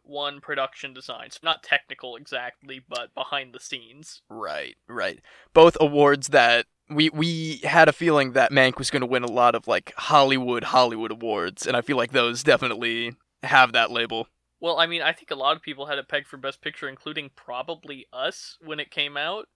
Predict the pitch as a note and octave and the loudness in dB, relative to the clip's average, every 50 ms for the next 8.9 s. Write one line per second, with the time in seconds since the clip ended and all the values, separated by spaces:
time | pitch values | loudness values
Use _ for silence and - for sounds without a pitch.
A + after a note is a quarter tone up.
0 | _ _ _ _ _ _ D#3 E3 D#3+ D3+ - - _ _ _ _ _ _ _ D3+ | _ _ _ _ _ _ -8 -6 -6 -6 -8 -14 _ _ _ _ _ _ _ -6
1 | D3+ D#3+ D3+ C3+ C3 - _ _ _ _ _ - C#3 D3+ D#3+ D#3 - D#3 D3 C3+ | -6 -4 -6 -6 -8 -14 _ _ _ _ _ -4 -2 0 0 0 -2 -6 -8 -8
2 | - - - D#3 C#3+ C#3 C#3 C3+ C3 C3 C3 C3 C3 C3 C3 C3 B2+ B2+ B2+ B2+ | -12 -16 -12 -10 -8 -8 -6 -6 -6 -6 -6 -8 -10 -10 -12 -14 -12 -10 -10 -10
3 | C3 - C#3+ C#3 B2+ B2+ B2+ A#2+ _ _ C#3+ C#3 C3+ C3 C3 B2+ B2+ B2+ _ _ | -12 -12 -12 -12 -12 -14 -16 -20 _ _ -10 -10 -8 -8 -10 -12 -12 -14 _ _
4 | _ _ - D#3 E3 D3 C#3 D3 D3 - D3+ C#3 C3+ C3 - - C#3+ C#3 C#3 C3+ | _ _ 0 0 0 2 0 -2 -2 -4 -6 -8 -8 -8 -8 -10 -8 -8 -8 -8
5 | C3+ C3+ C3 - C#3 C#3 C3+ C3 C3 C3 C3+ - _ _ _ _ _ - D#3 D#3 | -10 -12 -12 -8 -6 -4 -4 -4 -6 -8 -14 -20 _ _ _ _ _ -4 -4 -2
6 | - E3+ E3 C#3+ C#3+ C#3+ C#3 C3 _ _ _ D3 D#3+ D#3 C#3+ C3+ C#3+ D#3 D#3+ D#3 | -2 -4 -8 -8 -12 -20 -20 -20 _ _ _ -12 -10 -10 -10 -10 -8 -8 -8 -8
7 | D3+ - C#3 B2+ C3 C#3 C#3+ C#3+ C#3+ C#3 C3+ B2 C3+ C3+ C3 C#3+ C#3+ C3 C3+ C3+ | -8 -10 -12 -14 -12 -10 -8 -6 -4 -4 -6 -8 -12 -14 -12 -10 -10 -8 -10 -12
8 | C3 A#2+ B2+ - C3+ C3 C3 C3 C3+ C3 - _ D3+ D3 C#3+ C#3 C3 | -12 -14 -14 -10 -10 -10 -10 -10 -12 -14 -16 _ -4 -2 -2 -2 -2